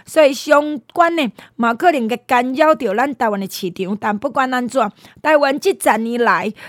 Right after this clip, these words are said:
这个红，这个过了年。过了年开市第一天，拢是大开红盘。不过当然听这边这个股票呢，你爱家己注意。你若毋通讲看别人咧算股票，食加减切切吼。听众朋友，你毋好想遐济，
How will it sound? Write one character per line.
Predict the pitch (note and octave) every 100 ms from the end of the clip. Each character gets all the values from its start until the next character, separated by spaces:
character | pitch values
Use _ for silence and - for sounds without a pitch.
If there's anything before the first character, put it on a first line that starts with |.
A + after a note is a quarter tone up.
| -
这 | -
个 | C#4+ A#3 - -
红， | B3+ B3+ A#3 -
这 | D4
个 | C4+
过 | - F4
了 | C#4 C#4+ D4
年。 | A3 E3 G3 _ _ _
过 | F#4
了 | D#4+ E4 E4
年 | A#3+ A3+
开 | - C4+ C4+ -
市 | C#4 B3+
第 | - F#3
一 | A#3
天， | B3+ B3+ B3 - _
拢 | D4+ D#4
是 | C4+
大 | A#3 G#3 G3+
开 | B3 A3 -
红 | G3+ G#3+ G#3
盘。 | F#3+ G2+ F3 - - -
不 | - F#4
过 | D4
当 | B3 C#4
然 | C4+ B3+
听 | C4 B3 A#3+
这 | D4+
边 | B3+
这 | A#3+
个 | C#4+
股 | A3+ C#4+ C#4+
票 | A#3 G3+
呢， | F#3+ F#3+
你 | B3+
爱 | C#4+ C#4
家 | F#3
己 | F3
注 | - A#3+ G3
意。 | G3 - - _
你 | E4
若 | F4 A#3+
毋 | B3+
通 | D4
讲 | D#4 E4
看 | F4 D#4
别 | B3 A3
人 | A3+
咧 | C#4
算 | - D4+ C#4
股 | D4
票， | C#4 G3+
食 |
加 | A3 G#3
减 | A#3 A3+ A#3 A3
切 | - C4+
切 | G3+ G#3 G3+
吼。 | F#3+ G#3+ G3+ _ _ - - -
听 | E4 F4
众 | F4+ D4+
朋 | A3 G#3+ B3+
友， | G3+
你 | A3 D#4
毋 |
好 | A#3+ C#4
想 | - F#3+
遐 | G3 G#3
济， | - F3+ F3+